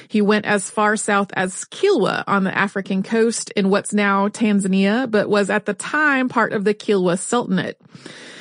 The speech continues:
After two years of mostly seafaring wandering, he once again joined a pilgrimage caravan to Mecca, traveling overland across the entirety of the Arabian Peninsula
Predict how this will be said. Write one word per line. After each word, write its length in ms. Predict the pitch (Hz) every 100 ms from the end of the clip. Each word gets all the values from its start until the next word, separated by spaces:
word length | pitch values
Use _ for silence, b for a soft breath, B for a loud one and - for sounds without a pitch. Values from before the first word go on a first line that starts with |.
| B -
After 320 | 220 220 226
two 320 | - 359 403 494
years 440 | 208 196 202 196
of 180 | 220 190
mostly 680 | 208 220 277 302 - 262 254
seafaring 720 | - 339 359 302 262 247 226
wandering, 540 | 220 220 214 214 214
he 200 | 214 262
once 480 | 247 185 185 220 -
again 460 | 240 185 180 208 233
joined 320 | 190 190 220
a 40 |
pilgrimage 640 | - 262 311 311 320 285 -
caravan 540 | 269 262 247 240 240
to 120 | 247
Mecca, 560 | 202 190 185 76 80 226
traveling 500 | - 185 190 208 220
overland 760 | - 226 277 311 208 185 185 208
across 400 | 180 - 214 220
the 180 | 233 -
entirety 840 | 208 202 - - 330 311 285 269
of 120 | 214
the 140 | 190 190
Arabian 500 | 180 180 180 180 180
Peninsula 680 | 214 240 254 233 220 214